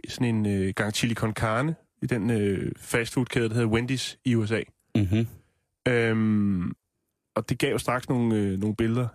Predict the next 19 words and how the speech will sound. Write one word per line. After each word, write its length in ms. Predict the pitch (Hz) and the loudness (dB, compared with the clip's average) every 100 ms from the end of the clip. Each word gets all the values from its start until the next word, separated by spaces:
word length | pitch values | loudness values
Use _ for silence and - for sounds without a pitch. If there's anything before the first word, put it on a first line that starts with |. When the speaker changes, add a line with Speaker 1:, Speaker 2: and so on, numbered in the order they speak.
| - | -2
Speaker 1:
ind 180 | 120 | 0
i 40 | 120 | 2
hovedet 320 | 113 113 135 - _ _ _ _ - | 2 2 0 -4 _ _ _ _ -4
af, 180 | 120 | -2
ligesom, 280 | 120 110 120 | 0 0 0
øh, 120 | 113 104 - | 0 -2 -4
hvordan 240 | 117 113 | -2 0
den 120 | 113 101 | 0 0
oplevelse 440 | 117 127 117 113 | 0 0 -2 0
måtte 180 | 113 107 | 0 0
være. 220 | 107 120 131 - 139 | 0 -2 -6 -4 0
Øhm, 360 | 123 120 113 | 0 0 0
og 80 | 113 | 2
hun 140 | 143 | 2
sagsøgte 580 | 165 165 165 170 185 160 | 0 0 0 0 -2 -2
selvfølgelig 360 | 143 139 151 156 | -2 -2 0 0
den 80 | 151 | 2
her, 280 | 151 135 123 | 2 2 0
øh, 320 | 120 110 | 0 -2